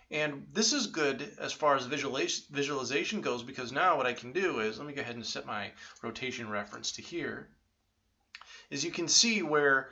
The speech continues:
I have a large grouping of S T Ls. Those large groupings of S T Ls may, and like in this case,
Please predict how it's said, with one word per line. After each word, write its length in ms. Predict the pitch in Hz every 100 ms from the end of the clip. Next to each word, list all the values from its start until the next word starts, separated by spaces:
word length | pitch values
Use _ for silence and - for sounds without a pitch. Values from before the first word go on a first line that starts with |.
| -
I 60 | 139
have 180 | 156 139
a 40 |
large 400 | 131 143 160 135
grouping 460 | 135 170 202 147 127
of 160 | 123
S 180 | 127 127
T 220 | - 131
Ls. 340 | 185 160 120 117
Those 180 | 139 131
large 280 | 131 -
groupings 340 | 147 - 151 123
of 80 | 127
S 160 | 120
T 180 | - 135
Ls 220 | 135 117
may, 320 | 127 147 139
and 140 | 113 110
like 180 | 117 123
in 80 |
this 120 | 139 139
case, 280 | 127 113